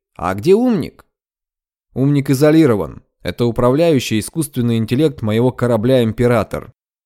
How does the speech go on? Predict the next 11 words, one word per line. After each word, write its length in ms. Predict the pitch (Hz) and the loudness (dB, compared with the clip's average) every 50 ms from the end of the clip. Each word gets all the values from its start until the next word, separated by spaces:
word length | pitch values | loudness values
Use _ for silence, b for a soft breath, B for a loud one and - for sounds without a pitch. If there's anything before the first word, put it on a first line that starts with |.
| _ _ _ _ | _ _ _ _
Случилась 400 | - 85 98 - 151 160 160 139 | -12 -10 -6 -2 0 2 2 0
катастрофа, 680 | - - 135 147 143 135 - - 175 208 214 208 - 135 | 0 -2 -2 -2 -2 -2 -2 0 2 2 2 2 0 -4
в 80 | 117 110 | -2 -2
результате 460 | 113 107 113 113 113 156 156 - 131 | 0 -2 -2 0 0 -2 -2 -2 -4
которой 540 | 110 - 113 110 - 160 185 196 170 135 117 | -2 -2 -2 -2 0 0 0 2 4 2 2
он 140 | 107 104 101 | 2 -2 -4
случайно 600 | - - 110 107 - - 156 156 147 127 117 110 | -4 -4 -4 -4 -2 -2 -2 0 0 0 0 -2
осознал 500 | 104 - 113 107 98 98 131 147 151 139 | -2 -2 -2 -2 -2 -2 -2 0 0 -2
себя 380 | 139 - 120 98 107 123 135 | -2 -4 -4 -2 0 -2 -2
как 260 | 131 - 123 110 - - | -2 -2 -4 -4 -4 -4
личность. 840 | 104 107 135 170 170 - - - 110 87 - - - _ _ | -2 0 0 -2 -2 -4 -6 -8 -8 -8 -10 -12 -20 _ _